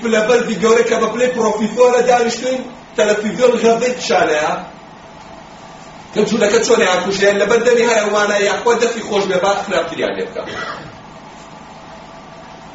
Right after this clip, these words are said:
مامۆستایەکیشمان بەرامبەری وتی، «ئینشەڵڵا لەگەڵ ئەوانە هەڵشەکری، لەگەڵ جوولەکەکان.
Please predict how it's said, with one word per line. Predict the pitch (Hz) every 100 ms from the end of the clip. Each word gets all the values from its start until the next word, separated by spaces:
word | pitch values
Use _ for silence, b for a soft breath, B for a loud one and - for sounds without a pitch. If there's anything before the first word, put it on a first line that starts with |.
| - - - - - - - - 143
مامۆستایەکیشمان | 147 143 - 175 156 - - 143 127
بەرامبەری | 127 120 147 147
وتی، | 147 -
«ئینشەڵڵا | 123 - 165 139 139
لەگەڵ | 160 135
ئەوانە | 117 - 92
هەڵشەکری، | - - - - 110 - - - - - - -
لەگەڵ | 98 110 104
جوولەکەکان. | 95 90 82 85 87